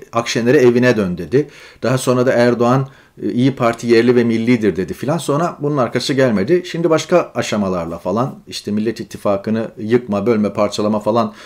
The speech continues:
safhalarına geçtiler. Olmadı. Şu anda her iki tarafta kendi kulvarında yürüyor gibi görünüyor. Bakalım ilerleyen günler neler, e, getirecek. E,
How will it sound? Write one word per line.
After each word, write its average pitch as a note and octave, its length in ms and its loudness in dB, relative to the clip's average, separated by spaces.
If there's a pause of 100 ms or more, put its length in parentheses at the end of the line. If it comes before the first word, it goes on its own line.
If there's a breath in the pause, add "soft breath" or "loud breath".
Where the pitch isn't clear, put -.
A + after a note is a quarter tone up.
(140 loud breath)
safhalarına A#2 520 2
geçtiler. A#2 500 -2 (920)
Olmadı. D3 420 6
Şu F3+ 160 0
anda F3+ 180 4
her F3 120 6
iki E3+ 140 -2
tarafta B2+ 400 2
kendi C#3+ 460 2 (280 loud breath)
kulvarında C3 480 4
yürüyor C3 360 6
gibi A2 220 2
görünüyor. A#2 460 4
Bakalım C3 300 2
ilerleyen B2 440 2
günler A2+ 340 0
neler, A#2+ 360 2 (480 loud breath)
e, A2 380 2
getirecek. G#2 800 -4 (760 loud breath)
E, G#2+ 440 -2